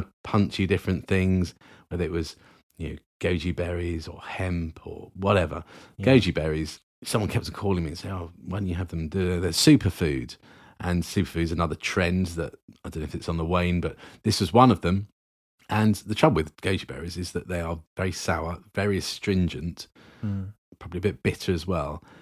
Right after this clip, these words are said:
Speaker 1: Flavour-wise, they're not very good.
Speaker 2: Mm.
Speaker 1: So they might be, might be good for you, but ultimately they didn't work in any of the products that I was looking at.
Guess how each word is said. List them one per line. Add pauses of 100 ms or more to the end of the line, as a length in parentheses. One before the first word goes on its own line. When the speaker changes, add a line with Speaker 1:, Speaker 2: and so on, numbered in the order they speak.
(320)
Speaker 1:
Flavour-wise,
they're
not
very
good.
Speaker 2:
Mm.
Speaker 1:
So
they
might
be,
might
be
good
for
you, (360)
but
ultimately (160)
they
didn't
work
in
any
of
the
products
that
I
was
looking
at.